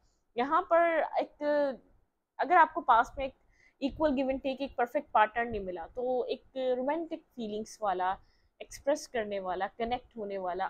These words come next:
understand करने वाला ऐसा person मिलने वाला है सामने से आपको, ठीक है।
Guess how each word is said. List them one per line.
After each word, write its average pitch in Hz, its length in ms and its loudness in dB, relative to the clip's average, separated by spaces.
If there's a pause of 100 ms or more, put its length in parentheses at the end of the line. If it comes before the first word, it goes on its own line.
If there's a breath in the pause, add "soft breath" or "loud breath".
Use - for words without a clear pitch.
understand 233 540 -4
करने 196 240 -6
वाला 180 320 -4
ऐसा 277 240 0
person 247 320 -8
मिलने 180 300 -8
वाला 160 220 -16
है - 60 -20
सामने 175 340 -8
से - 180 -16
आपको, - 240 -16
ठीक - 240 -14
है। 285 80 0